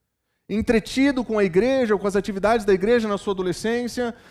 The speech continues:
participante na sua juventude, mas como adulto, nunca mais.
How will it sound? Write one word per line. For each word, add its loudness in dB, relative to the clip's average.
participante 2
na -4
sua -6
juventude, -4
mas -4
como 2
adulto, 0
nunca -2
mais. -2